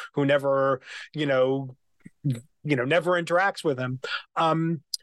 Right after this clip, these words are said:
but this distinction that you're drawing here, I think, really shows that there's, there's some deep inadequacy, <laughs> right, in thinking about domination, w-, um, in that,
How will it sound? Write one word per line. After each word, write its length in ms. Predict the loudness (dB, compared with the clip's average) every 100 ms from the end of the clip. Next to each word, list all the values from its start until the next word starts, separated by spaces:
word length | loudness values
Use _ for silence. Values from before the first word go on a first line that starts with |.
| -14 -20 -20 _ _ _ _ -2
but 140 | 0 2
this 180 | 0
distinction 540 | 2 0 2 0 2 2
that 100 | 2
you're 140 | 0
drawing 360 | 2 2 2 2
here, 160 | 2
I 80 | 0
think, 260 | 0 -2 0
really 380 | 0 2 2 0
shows 540 | -2 0 2 2 0
that 160 | -4 0
there's, 240 | 0 -2 0
there's 180 | 0 4
some 200 | 2 2
deep 260 | 0 2
inadequacy, 760 | 2 2 4 2 2 0 0 -2 -4 _ 0 0
<laughs> 680 | 4 2 2 -8 -2 0
right, 360 | 0 2 2 0 -10
in 200 | 0 0
thinking 400 | 2 0 0 0
about 280 | 2 0 0
domination, 840 | 0 0 0 2 2 2 0 2
w-, 140 | 0 0 2
um, 320 | 2 2 -2
in 160 | -2 0
that, 260 | 2 2